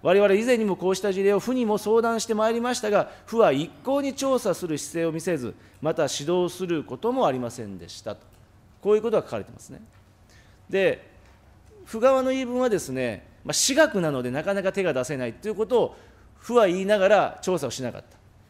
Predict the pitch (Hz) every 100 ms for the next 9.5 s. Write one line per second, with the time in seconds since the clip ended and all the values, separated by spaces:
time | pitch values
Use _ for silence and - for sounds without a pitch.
0 | _ _ - 190 220 277 320 285 233 180
1 | 156 175 190 202 202 196 117 - - -
2 | _ 226 247 269 214 170 - 165 151 113
3 | - - - 131 127 120 117 - 214 294
4 | 240 254 170 165 165 165 143 165 190 165
5 | 143 185 214 135 - - _ - _ _
6 | - 147 156 143 113 90 - - _ _
7 | _ - 135 185 269 320 349 - 240 220
8 | 233 208 147 127 123 110 92 113 120 196
9 | 196 190 117 -